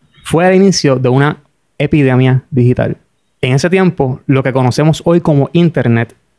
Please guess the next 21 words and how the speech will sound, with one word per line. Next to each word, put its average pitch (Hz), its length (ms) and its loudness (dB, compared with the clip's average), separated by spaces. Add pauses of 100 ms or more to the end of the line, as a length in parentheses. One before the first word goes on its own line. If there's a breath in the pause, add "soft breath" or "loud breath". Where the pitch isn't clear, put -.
(260)
estaba 165 460 -2
en 131 300 0
etapa 131 360 -2
experimental. 123 840 -2 (640)
Era 156 240 -2
una 160 220 2
red 175 240 0
nacional 160 480 0
de 135 80 -2
computadoras 139 720 -2
que - 120 -6
se 131 140 -4
conectaba, 156 720 -2
que 131 140 -2
conectaba 139 520 -2
a 131 120 -2
agencias 156 500 0
de 165 80 0
gobierno, 139 600 0
la 113 140 -4
milicia 139 560 0